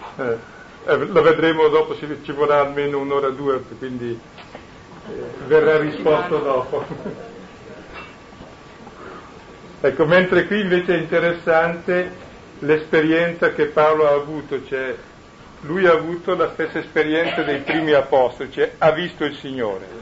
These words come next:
Il suo Vangelo è efficace come quello di Pietro ed è un Vangelo libero dalla legge.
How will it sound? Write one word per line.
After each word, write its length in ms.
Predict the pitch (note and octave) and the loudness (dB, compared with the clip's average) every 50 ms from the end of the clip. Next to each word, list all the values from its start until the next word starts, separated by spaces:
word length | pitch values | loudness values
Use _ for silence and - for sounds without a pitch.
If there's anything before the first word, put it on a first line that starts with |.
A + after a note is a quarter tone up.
| - A#3 G#3+ G3+ F#3 - - - - - - - - - - - - - - - - - - - - - - - - - - - - - - | -16 -16 -16 -16 -16 -18 -20 -20 -20 -20 -20 -20 -20 -20 -20 -20 -20 -20 -20 -20 -20 -20 -20 -20 -20 -20 -20 -20 -20 -20 -20 -20 -20 -14 -6
Il 140 | C#3 C3+ B2+ | -6 -6 -4
suo 200 | - E3+ E3 D#3+ | 0 2 2 4
Vangelo 520 | D#3 D#3+ D#3 D3+ D3+ E3+ F3+ F#3 F3+ E3 | 4 4 2 2 2 2 2 4 6 6
è 60 | D3+ | 4
efficace 800 | D3+ D3 D3+ - F#3 D#3+ - - E3 D#3 D#3 E3 E3 - F3 D#3+ | 4 2 -2 -8 -14 -10 -2 2 2 4 4 2 0 -4 -8 -10
come 200 | - D#3 D3 C#3+ | -8 -6 -6 -6
quello 260 | C#3 - D3 C#3+ C#3+ C#3+ | -4 -2 -2 -2 -2 -4
di 160 | C3 C3+ B2 - | -8 -12 -14 -10
Pietro 500 | D3+ C#3 A#2+ A2 - - - G#2 G2+ G2 - - - - - - | -6 -4 -4 -4 -6 -10 -16 -16 -14 -12 -12 -12 -14 -16 -12 -4
ed 180 | C3 C3 C3 D3 | -4 -2 0 2
è 80 | D#3+ | 0
un 120 | E3+ E3+ D#3+ | 0 2 2
Vangelo 560 | F3 E3+ E3 D#3 D3+ D#3+ E3+ F3 F3 F3 D#3+ | 2 2 2 0 0 2 2 2 2 0 0
libero 480 | D3+ D3 E3 F3 E3 D3+ E3 D#3 D#3 | 0 -2 -4 -4 0 2 4 4 4
dalla 260 | D3+ D3+ D3 C#3+ C#3+ C#3 | 4 4 2 2 2 0
legge. 480 | C3+ C3 B2+ A#2 A2 - - A2+ G#2 | 0 0 -2 -2 -4 -8 -12 -16 -18